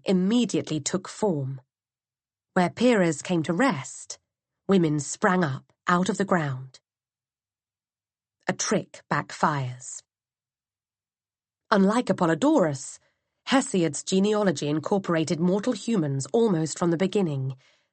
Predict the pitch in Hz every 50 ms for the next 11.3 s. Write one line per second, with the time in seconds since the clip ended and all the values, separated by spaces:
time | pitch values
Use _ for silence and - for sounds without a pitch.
0 | _ _ _ 190 180 170 139 180 185 180 - 180 160 151 160 165 190 196 - 165
1 | 156 151 147 151 147 147 151 156 156 151 196 226 208 151 131 - 147 131 127 123
2 | 123 120 - - - _ _ _ _ _ _ _ _ _ _ _ - - - -
3 | _ - 262 269 254 254 294 320 339 294 - 208 185 175 185 180 190 180 165 160
4 | 180 240 240 - - - 175 165 165 160 - 220 214 202 202 196 185 175 190 190
5 | 190 190 190 190 185 - - - 302 302 247 190 160 143 135 131 127 - - -
6 | - - _ _ _ _ - 190 190 208 202 190 170 170 165 165 - - 156 220
7 | 240 247 208 190 160 147 139 127 127 127 - _ _ _ _ _ - 190 190 196
8 | 190 180 170 - 170 160 165 165 165 190 190 - 233 226 196 180 175 165 151 156
9 | 156 160 - - 220 233 226 214 202 196 190 190 196 196 196 180 170 - 180 185
10 | 185 185 180 214 262 247 214 190 165 156 147 143 143 139 - 175 165 143 139 139
11 | 135 - - - -